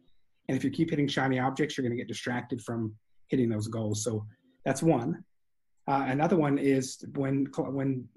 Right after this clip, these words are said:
a, per-, a business simply doesn't know what works.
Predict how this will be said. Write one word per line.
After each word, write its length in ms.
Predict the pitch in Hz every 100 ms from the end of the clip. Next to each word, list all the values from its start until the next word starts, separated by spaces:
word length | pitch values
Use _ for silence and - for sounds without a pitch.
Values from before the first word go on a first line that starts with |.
| -
a, 120 | 127 - _ _ - _ -
per-, 220 | - 160
a 100 | 135
business 340 | 139 151 135 -
simply 300 | 165 165 147
doesn't 220 | 143 139
know 100 | 135
what 180 | 123 113
works. 520 | 151 - - -